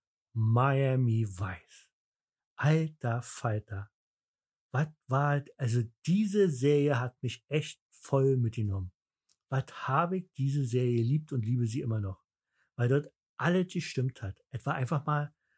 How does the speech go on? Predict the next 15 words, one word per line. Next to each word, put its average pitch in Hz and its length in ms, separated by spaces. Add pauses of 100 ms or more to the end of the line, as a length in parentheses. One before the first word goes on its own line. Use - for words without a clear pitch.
(200)
es 117 120
war 147 100
einfach 143 220
mal, 156 240
einfach 143 200
auch 151 140
dieses 151 320
Konzept - 680
vollkommen 147 460
neu. 147 320 (480)
Diese, 135 380 (180)
diese 127 160
Pastellfarben 113 840
zum 107 120
Beispiel, 101 460